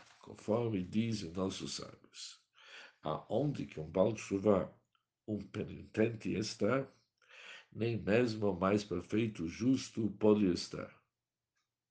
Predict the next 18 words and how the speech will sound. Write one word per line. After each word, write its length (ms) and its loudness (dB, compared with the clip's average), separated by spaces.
Porque 160 -12
no 120 -6
tzadik 640 -2
não 80 -4
existe 640 -2
aquela 480 -2
intensa 1400 -6
ansiedade 920 -4
por 240 -8
Deus 580 0
que 140 -14
não 200 -8
tem 200 -6
no 140 -8
Baal 260 -4
Tshuva, 640 -4
o 100 -12
penitente. 800 -6